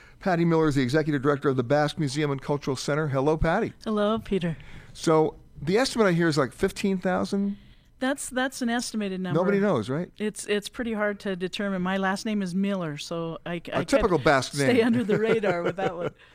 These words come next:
Speaker 1: Exact-, well, how did they settle here first?
Speaker 2: Well, the, the initial ones started coming for job opportunities. We have a huge amount of open range land, and the Scots and the Englishmen were bringing herds of animals, uh, sheep out here.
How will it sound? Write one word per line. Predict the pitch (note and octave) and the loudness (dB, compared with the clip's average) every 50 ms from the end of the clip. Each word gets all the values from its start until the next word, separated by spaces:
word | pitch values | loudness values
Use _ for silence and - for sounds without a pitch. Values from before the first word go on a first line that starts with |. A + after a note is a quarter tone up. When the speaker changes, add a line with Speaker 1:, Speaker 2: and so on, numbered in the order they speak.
| - - - - - - - - | -20 -20 -20 -20 -20 -12 -6 -4
Speaker 1:
Exact-, | C#3+ C3 B2 D3+ - - - - - | -2 -2 -2 -4 -6 -6 -10 -16 -8
well, | - - F#3 - - - | -4 -4 -4 -2 -4 -4
how | C#3+ A3+ D4 | -2 0 0
did | D4+ D4 | 0 2
they | A3 F3 | 2 0
settle | C3+ - - B2+ A2+ A2+ | 0 0 0 0 0 0
here | A2 A2+ A2 | 0 -2 -4
first? | G#2+ - B2 D3+ F#3 A#3+ - - - - | -4 -4 -4 -4 -4 -6 -10 -14 -4 0
Speaker 2:
Well, | C4+ C4 C4 C4+ C#4 C#4+ | 2 2 4 4 2 0
the, | B3 G#3+ G3 A3 G#3+ G#3 G3+ G3+ F#3+ - | 0 -2 -2 0 2 2 0 0 -2 -6
the | - F#3+ G3 A3 G#3+ G#3 G#3 G3+ | -8 -6 -2 -2 0 0 0 0
initial | G3 G#3+ B3+ - - D#4 | 0 0 0 0 0 0
ones | B3+ A#3 A3 A3 A3 | 0 0 0 -2 -4
started | - - A3 G#3 G3+ F#3 - | -4 -4 -2 -2 -2 -4 -6
coming | - - A#3+ A3+ A#3 A3+ G3+ G3 F3+ | -6 -4 -2 -2 0 0 0 -2 -2
for | - - F#3 | -2 -4 -4
job | E3 G3 G3 F#3 G#3+ A#3 G#3+ | -2 -2 -2 -2 -2 -2 -2
opportunities. | G#3 F3+ - - F3 - - G3 F3+ F3+ F3 E3+ F3 | -2 -2 -4 -4 -6 -6 -6 -4 -4 -4 -6 -6 -6
We | F#3 F#3+ | -6 -6
have | G#3 G#3 F#3+ F3+ | -4 -6 -6 -8
a | |
huge | F3+ - - - B3+ B3+ B3 A#3+ A#3 A3+ G3 G3+ | -10 -12 -10 -6 -4 -2 0 0 0 -2 0 0
amount | G3 G3 G3 F#3+ F#3 F#3 | -2 0 0 0 -2 -2
of | F3+ E3+ - | -2 -2 -2
open | - G#3 G3+ - G3 F#3+ F#3+ | -2 -2 0 0 0 0 2
range | F#3+ G3+ G#3 G#3+ G#3+ G3+ F#3 | 2 2 2 2 2 2 0
land, | F3+ F3 E3+ E3 E3 E3 D#3+ F3 - - - - - - - - | 0 0 0 0 0 -2 -2 -4 -6 -10 -14 -18 -18 -18 -10 -6
and | - G3 F#3+ F#3 F3+ F3+ | -2 0 0 2 2 0
the | F3 | 0
Scots | - - - - G3 G3 G3+ G#3 - - | 0 -2 0 2 2 4 4 2 2 0
and | G3+ F#3+ | 0 0
the | F3+ - | 2 2
Englishmen | F#3+ G#3+ A3 G#3 G#3+ - G#3 F#3+ F#3 F#3 | 2 2 4 2 2 2 2 2 2 2
were | F3 | 0
bringing | E3 D#3 F#3 F#3 G3 G3 F#3 F#3 F3 E3+ | 0 0 2 2 4 4 4 2 2 0
herds | C#3+ G3 G3+ G3+ F#3 F#3 | 0 0 0 0 0 0
of | F#3 E3+ | 0 0
animals, | E3+ F#3 G#3 A3 G3+ F#3+ F3 E3 E3 D#3 - | 2 2 2 2 2 2 2 0 -2 -2 -2
uh, | F3 E3 | -2 -2
sheep | D#3+ - - - A3+ A3+ A3 - | -2 -2 -2 0 0 0 0 0
out | F3 D#3+ E3 D#3+ | 0 0 0 -2
here. | - - D#3+ D3+ D#3 | -2 -2 -2 -2 -2